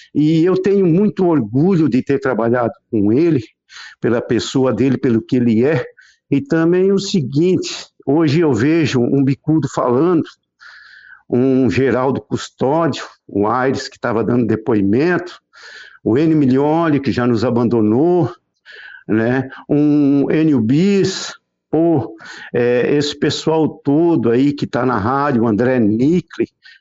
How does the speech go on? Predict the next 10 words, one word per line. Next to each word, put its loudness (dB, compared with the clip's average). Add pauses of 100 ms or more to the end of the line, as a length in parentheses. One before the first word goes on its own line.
isso -2
foi 0 (160)
tudo 2
produzido, 0 (500)
né, 0 (240)
durante 2 (100)
a 0
época -2
do 0
Betão. 0